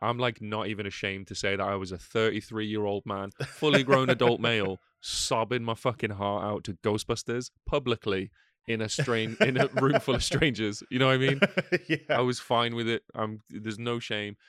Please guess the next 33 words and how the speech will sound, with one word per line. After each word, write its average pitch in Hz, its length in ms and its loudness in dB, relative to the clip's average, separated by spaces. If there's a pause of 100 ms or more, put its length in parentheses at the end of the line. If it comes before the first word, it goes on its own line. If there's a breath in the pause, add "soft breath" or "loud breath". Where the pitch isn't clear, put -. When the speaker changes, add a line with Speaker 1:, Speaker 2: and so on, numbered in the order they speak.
(180 soft breath)
Speaker 1:
That 127 180 0
shit - 280 -4
broke 107 260 0
me. 107 240 -6 (400)
It 127 140 0
was, 131 420 0 (180)
Speaker 2:
Yeah. 113 60 -12 (140)
Speaker 1:
it 135 100 0
was 131 400 -4 (1160)
<sighs> - 420 -20
man, 113 260 -8
the 131 80 -4
way 160 180 2
that 147 120 -2
that 147 140 -2
played 143 220 0
out 117 120 0
was 98 100 -8
perfect. - 560 -8 (140)
I 113 80 0
think 151 200 -6
the, 147 180 -4 (320)
it, 135 140 -8 (100)
I 123 100 0
think - 380 -4
Egon, 151 520 0
or 120 120 -2
the 117 80 -4
spirit 156 400 2
of 123 80 2
Egon, 110 400 0 (120)
knew 127 500 0 (340 soft breath)
that 120 180 2